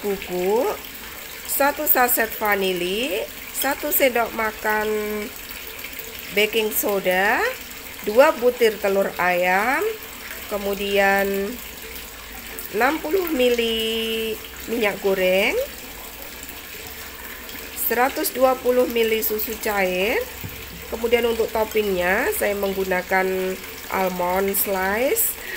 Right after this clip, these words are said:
kemudian, eh, sama keju. Keju nanti saya tambahkan biar ada rasa gurihnya. Kemudian cetakan. Oke, langsung saja kita ke proses pembuatannya.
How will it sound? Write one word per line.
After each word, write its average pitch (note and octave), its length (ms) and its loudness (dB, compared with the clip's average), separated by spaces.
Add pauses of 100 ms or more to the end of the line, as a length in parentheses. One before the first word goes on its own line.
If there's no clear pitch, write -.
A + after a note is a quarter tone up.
(120)
kemudian, G#3+ 1040 2 (720)
eh, C#3+ 480 0
sama A3 320 0
keju. G#3 560 0
Keju G3+ 320 -4
nanti G3 240 -2
saya F#3 240 0
tambahkan F#3 640 -4
biar G3 240 2
ada G3 400 2
rasa F3+ 240 2 (160)
gurihnya. E3 480 -6 (560)
Kemudian B3 1120 2 (240)
cetakan. F#3+ 640 0 (1900)
Oke, C#4 160 4 (160)
langsung C4+ 320 2
saja D4+ 400 4
kita D4+ 320 4
ke D4+ 480 4
proses A#3 640 4
pembuatannya. F#3+ 1200 0